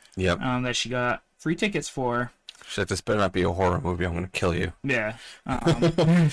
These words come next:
Speaker 1: <laughs>
Speaker 2: she's like, yeah, she doesn't, her friend doesn't like horror movies, so she's like, um, she's hesitant at first, but she convinces her to go. They skip class, and, um, so they end up going to the theater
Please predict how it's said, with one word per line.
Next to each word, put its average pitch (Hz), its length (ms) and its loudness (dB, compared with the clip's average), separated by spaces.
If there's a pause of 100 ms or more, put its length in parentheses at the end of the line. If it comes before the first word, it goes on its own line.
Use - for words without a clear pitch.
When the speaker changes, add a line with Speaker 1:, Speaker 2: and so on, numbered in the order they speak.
(160)
Speaker 1:
<laughs> - 180 -14
Speaker 2:
she's 147 200 0
like, 139 220 4
yeah, 135 420 2
she 135 240 -2
doesn't, 143 480 -2
her 139 80 -6
friend 147 200 -2
doesn't 147 220 -4
like 139 200 -4
horror 120 220 -2
movies, 120 600 -2
so 117 160 -6
she's 117 240 -12
like, 139 240 -4
um, 170 600 -2 (120)
she's - 240 -2
hesitant 127 300 0
at 123 200 -2
first, 127 300 -4
but 123 220 -4
she - 100 -6
convinces 135 540 -4
her 131 120 0
to 127 120 -4
go. 117 420 -2
They 117 140 -6
skip - 300 -6
class, 120 640 -2
and, 113 460 -4 (600)
um, 117 460 -2 (320)
so 123 220 -4
they 127 100 -2
end 135 180 -2
up 135 120 -6
going 139 260 -2
to 143 140 -4
the 143 80 -6
theater 120 600 -2